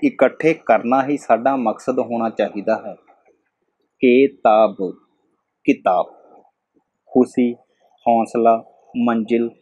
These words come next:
ਕਿਰਦਾਰ, ਤਾਕਤ, ਬਰਾਬਰਤਾ, ਸਕੂਨ, ਮਿੱਤਰਤਾ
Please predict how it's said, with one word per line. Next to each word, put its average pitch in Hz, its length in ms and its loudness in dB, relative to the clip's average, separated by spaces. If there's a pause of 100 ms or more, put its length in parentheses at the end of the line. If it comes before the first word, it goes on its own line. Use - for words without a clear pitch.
(260)
ਕਿਰਦਾਰ, 110 640 2 (440)
ਤਾਕਤ, 107 580 0 (400)
ਬਰਾਬਰਤਾ, 110 840 2
ਸਕੂਨ, 107 640 -8 (800)
ਮਿੱਤਰਤਾ 120 720 0